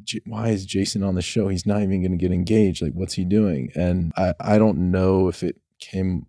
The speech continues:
across on T V or not, but kind of what I was telling my mom was like, "In this moment, like on our second date, I just wanna let you know that like I feel something very real with Gabby,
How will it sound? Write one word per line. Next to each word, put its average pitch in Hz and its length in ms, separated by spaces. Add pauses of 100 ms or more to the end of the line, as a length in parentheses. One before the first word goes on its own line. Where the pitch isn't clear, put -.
across 92 600
on 95 160
T 98 200
V 92 140
or 85 80
not, 90 380
but - 240
kind 135 160
of 110 80
what 104 180
I 98 100
was 98 160
telling 95 320
my 80 140
mom 90 380
was 80 120
like, 80 260
"In 104 160
this 104 200
moment, 90 480
like 82 160
on 90 100
our 82 120
second 80 420
date, 98 320
I 98 100
just 92 200
wanna 92 160
let 82 160
you 87 100
know 90 220
that 82 260
like 85 240
I 95 80
feel 98 320
something 90 480
very 87 320
real 80 320
with 107 160
Gabby, 120 400